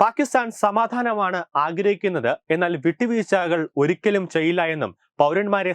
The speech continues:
സംരക്ഷിക്കുക എന്നതും നിർണായകമായ പ്രതികരണങ്ങൾ നൽകും എന്നൊക്കെയാണ് ആ പത്രം പറയുന്നത്. കൂടാതെ ഇന്ത്യ നിലവിൽ അഫ്ഗാനിസ്ഥാൻ വഴിയാണ് ഇന്ത്യ ഇപ്പോൾ നീക്കങ്ങൾ നടത്തുന്നത്.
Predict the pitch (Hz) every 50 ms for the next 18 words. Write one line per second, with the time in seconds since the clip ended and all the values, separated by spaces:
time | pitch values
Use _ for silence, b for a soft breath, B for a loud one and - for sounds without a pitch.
0 | - - - 175 170 190 196 202 - 233 - 220 208 202 196 190 - 180 175 180
1 | 160 143 156 175 b b b b 143 147 165 175 196 208 202 190 202 190 190 180
2 | 175 175 160 - 151 143 139 165 175 180 175 175 175 175 170 160 - - 143 143
3 | 147 160 156 190 190 185 - - 151 165 170 156 - 165 147 139 139 120 101 -
4 | _ _ _ _ - 143 143 156 160 160 - - 143 135 - 156 135 113 110 110
5 | 104 110 104 101 110 156 160 - _ _ _ _ _ - B B B B B B
6 | B 240 254 247 214 226 226 220 - 190 202 220 240 262 240 233 226 202 208 196
7 | - - 151 165 143 143 196 226 220 214 - 226 220 214 196 202 190 196 190 185
8 | 180 170 147 135 _ - 147 165 175 190 180 156 - 160 151 139 139 151 165 -
9 | 190 170 156 123 110 101 101 - 107 104 135 156